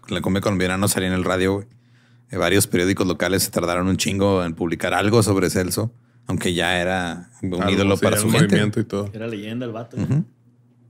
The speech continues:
Speaker 1: En los siguientes discos de la Ronda Bogotá, las disqueras comenzaron a destacar a Celso Piña individualmente. Aplicaron la de ponerlo como la Ronda Bogotá de Celso Piña o Celso Piña de su Ronda Bogotá.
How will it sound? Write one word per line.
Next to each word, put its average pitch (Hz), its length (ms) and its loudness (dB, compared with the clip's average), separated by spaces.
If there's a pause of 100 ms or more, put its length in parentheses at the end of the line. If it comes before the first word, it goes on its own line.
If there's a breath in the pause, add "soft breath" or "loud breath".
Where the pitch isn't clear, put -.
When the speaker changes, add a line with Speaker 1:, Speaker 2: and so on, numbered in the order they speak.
(180)
Speaker 1:
En 127 80 4
los 120 100 6
siguientes 113 320 6
discos 139 260 6
de 143 100 6
la 123 80 4
Ronda 113 220 4
Bogotá, 131 440 2
las 120 160 2
disqueras 98 420 0
comenzaron 98 380 0
a 104 60 0
destacar 95 380 -2
a 95 60 0
Celso 90 340 -2
Piña 95 220 0
individualmente. 82 600 -6 (480 soft breath)
Aplicaron 92 500 0
la 92 140 4
de 80 280 -2 (360 soft breath)
ponerlo 90 340 2
como 85 260 0
la 78 120 -4
Ronda 101 260 2
Bogotá 101 320 2
de 107 80 4
Celso 95 260 0
Piña 156 380 4
o 95 80 2
Celso 95 280 -2
Piña 101 200 -4
de 104 80 -4
su 98 100 -8
Ronda 90 260 -2
Bogotá. 101 500 0